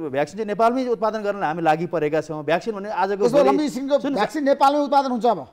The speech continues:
Speaker 1: अब, अब हामीले त्यसको सिड, सिड भनिन्छ, त्यसको चाहिँ बाहिरबाट ल्याएर हाम्रो जनशक्तिलाई पनि चाहिँ हेर्नुहोस्, लम्पी नै बनाउने भनेर चाहिँ यो, यो एकदम विश्लेषित प्रकारको विज्ञान हो। फेरि आजको भोलि यो भ्याक्सिन बन्दैन, तर यो रोग भोलि पनि देखिन सक्छ भने अर्को वर्ष त हामी भ्याक्सिन लाउनु, बनाउन सक्नुपर्छ भन्ने किसिमले हामीले कार्ययोजना साथ अगाडि बढिसकेका छौँ।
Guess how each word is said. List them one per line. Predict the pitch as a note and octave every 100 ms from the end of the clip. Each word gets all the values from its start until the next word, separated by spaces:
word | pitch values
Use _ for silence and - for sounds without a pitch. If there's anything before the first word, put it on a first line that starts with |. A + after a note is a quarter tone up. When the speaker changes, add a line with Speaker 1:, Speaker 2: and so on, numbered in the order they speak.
| -
Speaker 1:
अब, | A3
अब | - A#3+ A3
हामीले | G3 G3+
त्यसको | A3 G#3+
सिड, | - G#3+ A#2
सिड | - G3+ G#3+
भनिन्छ, | C#3+ C3+ C#3
त्यसको | G3 F3+ E3
चाहिँ | E3+
बाहिरबाट | D3+ D#3+ E3+ F3 E3
ल्याएर | E3 F#3 D3+
हाम्रो | D#3+
जनशक्तिलाई | F#3 F#3+ F3+ F3+
पनि | F3 F#3
चाहिँ | E3+
हेर्नुहोस्, | C3+ D3 D3
लम्पी | E3 E3
नै | G3+
बनाउने | F3+ F3 F3
भनेर | C#3+ D3+ E3+
चाहिँ | D3+
यो, | - F3+
यो | G#3+ A#3
एकदम | A3+
विश्लेषित | G3+ C#4 C4 C4+
प्रकारको | A3+ A3+ G#3+
विज्ञान | F#3+ F3+ G#3 E3+
हो। | B2+
फेरि | F3+ F#3
आजको | G#3 A3
भोलि | F3 F#3+ G#3+
यो | F#3
भ्याक्सिन | D3+ D3 F#3+ F3
बन्दैन, | F3+ E3+ C#3+
तर | G3 G#3 G3+ _ _ - A3
यो |
रोग | B3 B3+ B3+ _ _ -
भोलि | F#3 D4
पनि | E4+ C4
देखिन | A#3 A#3+
सक्छ | A3+ G#3+
भने | A3
अर्को | A3 A#3 B3
वर्ष | A#3 B3
त |
हामी | G3+ G3+
भ्याक्सिन | F#3 G#3+
लाउनु, | G#3+ G3+ F#3
बनाउन | E3 G3+ G#3+
सक्नुपर्छ | A#3+ A3+ B3 A#3 A#3 F3+
भन्ने | E3 F#3
किसिमले | F3+
हामीले | D#3+ F3
कार्ययोजना | F3+ F3+ F3
साथ | F3 E3+
अगाडि | D#3+ D3
बढिसकेका | E3+ F3 F#3 E3+ E3+
छौँ। | E3+ F3 F3